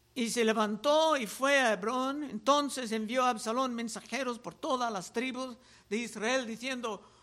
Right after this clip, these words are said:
Cuando oigas el sonido de la trompeta, diréis: Absalón reine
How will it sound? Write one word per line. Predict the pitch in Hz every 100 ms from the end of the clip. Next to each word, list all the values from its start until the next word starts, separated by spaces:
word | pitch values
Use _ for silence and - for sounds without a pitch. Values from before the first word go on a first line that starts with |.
| _
Cuando | - 262 254 247
oigas | 349 392 359 -
el | 277 226
sonido | 240 226 294 359 311
de | 254
la | 220 208
trompeta, | 214 214 208 370 370 247 233
diréis: | 240 247 269 262 240 - - - _ _ _ _ _ -
Absalón | 262 185 277 277 392 427 294
reine | 233 349 415 370 294 226 196